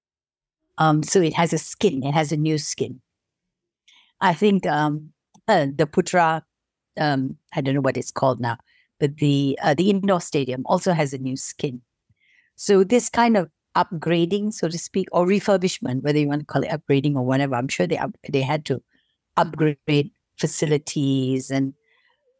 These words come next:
um, you know, the, the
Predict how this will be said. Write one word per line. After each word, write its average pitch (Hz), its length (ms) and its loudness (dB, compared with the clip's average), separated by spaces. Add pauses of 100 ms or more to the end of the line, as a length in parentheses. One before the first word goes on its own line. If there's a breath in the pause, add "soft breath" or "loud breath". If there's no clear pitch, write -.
um, 139 480 0 (100)
you 170 160 4
know, 139 240 2 (240)
the, 127 420 2
the 117 380 -2